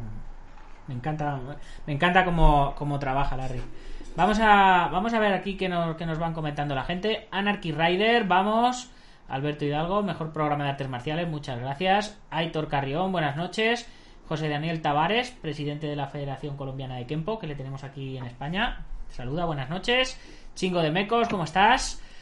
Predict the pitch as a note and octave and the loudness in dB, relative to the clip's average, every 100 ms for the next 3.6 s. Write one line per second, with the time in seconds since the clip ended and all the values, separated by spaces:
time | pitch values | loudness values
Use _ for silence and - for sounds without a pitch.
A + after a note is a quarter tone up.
0 | - - - - E3 F3 E3 D#3+ D#3+ F3 | 10 12 12 8 6 4 2 2 2 2
1 | E3+ D#3 G3+ G#3 F3 D#3+ F#3+ G3 F3+ E3+ | 4 4 4 4 2 4 4 4 2 0
2 | D#3+ D3+ C#3+ B2+ - D3+ C#3+ C#3+ C#3 C#3 | 0 -2 -4 -8 -8 -6 -4 -4 -4 -6
3 | C3 C3 C#3 D#3+ G#3 | -6 -8 -4 -4 -4